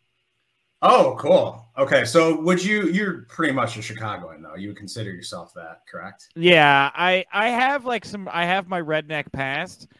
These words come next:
Speaker 1: <laughs> Okay.
Speaker 2: and I do occasionally, I mean, there's parts of me that still very much I feel like are too Texas for Chicago, but by and large, I, I consider myself a Chicagoan at this point, yes.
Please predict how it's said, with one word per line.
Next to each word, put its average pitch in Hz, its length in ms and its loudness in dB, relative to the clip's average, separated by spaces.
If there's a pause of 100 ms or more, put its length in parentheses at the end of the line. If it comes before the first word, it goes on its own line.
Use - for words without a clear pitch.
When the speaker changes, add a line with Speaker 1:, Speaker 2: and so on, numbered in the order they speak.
Speaker 1:
<laughs> - 220 -20
Okay. 117 100 -6
Speaker 2:
and 147 640 2 (380)
I 165 160 0
do 165 680 0 (260)
occasionally, 175 600 -4
I 160 80 -2
mean, 165 320 -4
there's 196 300 -4 (160)
parts 226 300 0
of 160 220 -8
me 151 280 -8
that 135 320 -8
still 151 320 -4
very 143 240 -4
much 139 240 -4
I 131 80 -6
feel 147 320 -2
like 127 240 -4
are 117 240 -6 (100)
too 147 140 -16
Texas 139 420 -8
for 135 140 -12
Chicago, 127 680 -4 (460)
but 180 180 4
by 233 180 8
and 220 120 4
large, 180 280 4
I, 147 320 4
I 143 60 0 (160)
consider 139 360 -8
myself 120 380 -6
a 104 40 -16
Chicagoan 87 640 -10
at 82 80 -20
this 80 140 -20 (100)
point, 71 240 -20
yes. 78 300 -20